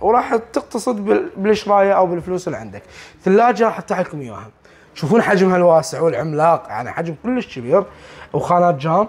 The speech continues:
كنترول، آه، عندكم هنا خزان المي، حافظات موجودة عندكم هنا، هاي بالنسبة للثلاجة. المجمدة راح يكون بيها آيس ميكر، صانع مكعبات ثلج،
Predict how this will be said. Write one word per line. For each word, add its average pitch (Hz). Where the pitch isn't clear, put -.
كنترول، 170
آه، 160
عندكم 170
هنا 185
خزان 180
المي، 175
حافظات 175
موجودة 175
عندكم 160
هنا، 170
هاي 156
بالنسبة 180
للثلاجة. 120
المجمدة 226
راح 151
يكون 190
بيها 196
آيس 185
ميكر، 196
صانع 175
مكعبات 165
ثلج، 185